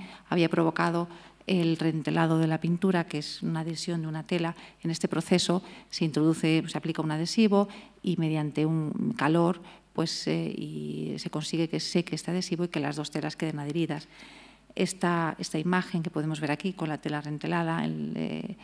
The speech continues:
nos indica un poco cómo ocurrió este proceso y por qué, eh, se han producido las alteraciones en esta obra.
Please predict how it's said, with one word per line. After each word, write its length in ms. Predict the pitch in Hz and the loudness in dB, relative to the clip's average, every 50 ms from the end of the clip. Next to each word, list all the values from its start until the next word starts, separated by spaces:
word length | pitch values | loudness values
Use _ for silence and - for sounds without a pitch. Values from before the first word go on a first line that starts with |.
| - - - | -18 -10 -4
nos 160 | - 165 - | -4 -2 -2
indica 320 | 170 160 156 160 - - 165 | -2 -2 -2 -2 -2 -2 -2
un 60 | 156 | 0
poco 240 | - 160 - 170 160 | -2 -2 -2 -2 -2
cómo 320 | - 165 160 156 156 156 | 0 0 0 0 -2 -4
ocurrió 380 | 156 - - 160 165 160 156 156 | -6 -4 -2 -2 0 0 0 -2
este 160 | - - - | -2 -4 -2
proceso 360 | - 165 170 - 160 - 170 | -2 -2 -2 -2 -2 -2 -2
y 40 | 160 | -4
por 200 | - 156 156 - | -2 -4 -6 -4
qué, 240 | - 156 156 156 - - - - - - _ - | -4 -4 -4 -4 -6 -10 -20 -20 -20 -20 _ -6
eh, 180 | - 170 160 160 | -4 -2 -2 -2
se 100 | - 160 | -2 -4
han 60 | 151 | -2
producido 320 | 151 156 156 - - 156 | 0 -2 -2 0 0 -2
las 140 | 151 - - | -2 -2 -4
alteraciones 520 | - - 147 147 147 - 165 160 160 - 151 | -6 -6 -6 -6 -4 -4 -4 -4 -4 -4 -6
en 60 | 151 | -8
esta 240 | 147 - - 156 160 | -8 -4 -2 0 0
obra. 240 | 160 170 - 151 | 0 -2 -4 -8